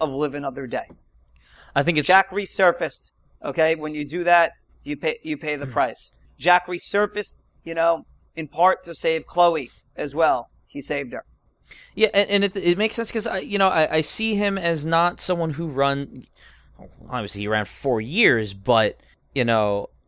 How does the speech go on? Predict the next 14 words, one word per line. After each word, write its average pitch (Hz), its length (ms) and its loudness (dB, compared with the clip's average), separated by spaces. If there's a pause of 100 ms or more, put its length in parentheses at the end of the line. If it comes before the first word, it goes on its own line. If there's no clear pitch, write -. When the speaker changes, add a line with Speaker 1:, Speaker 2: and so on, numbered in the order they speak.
(280)
Speaker 2:
I 143 100 4
think. 170 360 -6 (1160)
Look, 135 200 0
I 135 100 0
think, 160 320 -2
I 135 160 0
think 143 300 -2 (480)
at 143 140 -4
the 131 120 -4
end 139 120 0
of 135 60 -2
the 127 80 -4
day, 110 320 0
he, 107 680 -6